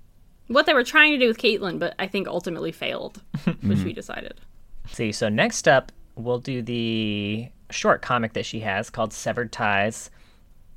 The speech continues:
Speaker 3: Um, it's not one of the multi-issue ones like Ash, so it's pretty short. You can read it pretty quick. Basically, Camille has learned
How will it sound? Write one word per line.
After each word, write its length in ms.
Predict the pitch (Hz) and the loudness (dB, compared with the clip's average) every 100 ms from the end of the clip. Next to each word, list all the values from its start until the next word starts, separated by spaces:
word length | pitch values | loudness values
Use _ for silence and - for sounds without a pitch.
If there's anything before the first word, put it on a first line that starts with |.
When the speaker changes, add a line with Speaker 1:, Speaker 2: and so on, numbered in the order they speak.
| - | 0
Speaker 3:
Um, 460 | 104 101 98 104 - | 2 4 2 0 -4
it's 220 | 117 135 | -6 -2
not 360 | 131 131 135 | 2 2 2
one 140 | 127 123 | 0 -4
of 140 | 110 | -4
the 100 | 117 | -2
multi-issue 580 | 113 117 117 113 113 117 | 0 0 -2 -4 -4 -6
ones 300 | 113 113 113 | -4 -4 -2
like 220 | 104 - | -4 0
Ash, 260 | 104 104 - | 0 0 -2
so 60 | 107 | -10
it's 100 | - | -10
pretty 220 | 131 110 | -10 -8
short. 380 | - 107 107 - | -6 -4 -4 -4
You 80 | |
can 160 | 107 107 | -8 -8
read 160 | 104 101 | -6 -6
it 120 | - | -8
pretty 220 | 107 101 | -12 -12
quick. 500 | - 180 170 - - - - - - - - - - - - - - - - _ | -6 0 0 0 -14 -20 -20 -20 -20 -20 -20 -20 -20 -20 -20 -20 -20 -20 -20 _
Basically, 880 | 135 160 160 156 151 135 127 123 127 - - - - - _ - - _ - - - - | 4 4 4 0 0 2 2 0 -4 -10 -20 -20 -20 -20 _ -20 -20 _ -20 -20 -20 -8
Camille 500 | - 123 131 147 151 | -4 -2 0 2 2
has 360 | 147 143 143 139 | 2 2 2 0
learned 720 | 113 107 98 95 98 117 | 0 2 2 0 -2 -4